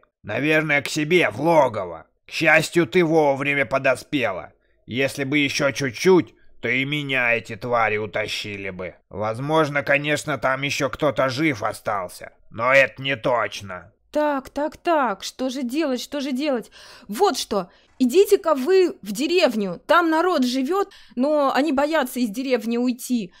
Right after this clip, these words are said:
Speaker 2: Сегодня вы засветло доберетесь, я вам пистолет дам, чтобы не так страшно было. А завтра поутру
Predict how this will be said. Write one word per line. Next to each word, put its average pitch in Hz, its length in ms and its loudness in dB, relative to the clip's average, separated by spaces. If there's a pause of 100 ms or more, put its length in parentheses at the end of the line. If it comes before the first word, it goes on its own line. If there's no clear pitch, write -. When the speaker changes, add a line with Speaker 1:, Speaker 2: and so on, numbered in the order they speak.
Speaker 2:
Сегодня 277 500 0
вы 262 120 -2
засветло 262 520 -2
доберетесь, 247 600 -2
я 277 100 4
вам 302 160 2
пистолет 294 580 -2
дам, 220 220 0
чтобы 226 280 -8
не 247 100 0
так 247 220 -4
страшно 240 500 -2
было. 202 340 -4 (100)
А 226 120 0
завтра 269 800 0 (100)
поутру 262 720 -2